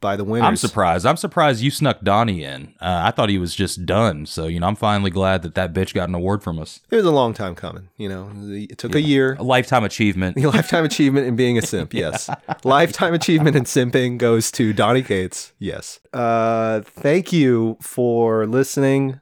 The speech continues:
Speaker 1: to this trash episode. <laughs>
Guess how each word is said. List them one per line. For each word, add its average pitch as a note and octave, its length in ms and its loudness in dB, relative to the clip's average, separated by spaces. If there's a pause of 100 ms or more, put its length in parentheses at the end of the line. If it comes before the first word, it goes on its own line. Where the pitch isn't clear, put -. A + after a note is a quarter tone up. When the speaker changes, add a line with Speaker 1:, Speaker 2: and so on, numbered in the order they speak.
Speaker 1:
to - 140 -4
this A2 400 -4 (100)
trash G#2 840 -2
episode. - 720 -4
<laughs> - 40 -20